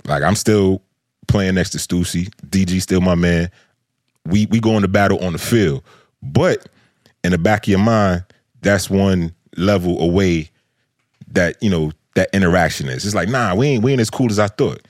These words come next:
'Cause you got some other shit going on with you that I, I can't get down with.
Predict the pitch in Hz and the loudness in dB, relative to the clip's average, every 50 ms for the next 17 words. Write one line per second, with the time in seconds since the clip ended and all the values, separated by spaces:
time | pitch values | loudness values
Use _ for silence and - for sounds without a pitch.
0 | _ _ _ _ _ _ - - 87 90 117 120 131 120 113 - - - 120 101 | _ _ _ _ _ _ -4 -2 -2 0 0 2 2 0 0 -2 -2 0 0 0
1 | 95 - - 107 95 95 101 98 90 92 107 104 95 90 87 - - 87 80 82 | 0 0 -2 -2 0 0 0 0 2 2 2 2 2 2 0 0 -2 -2 -2 0
2 | 82 80 78 - - - - _ _ _ _ _ - - _ - - - - - | 0 -2 -2 -6 -12 -20 -20 _ _ _ _ _ -20 -16 _ -10 -8 -6 -6 -6
3 | - - 113 95 80 82 82 69 71 95 95 90 78 64 64 | -4 -2 0 0 0 0 -2 0 0 2 2 2 0 -2 -4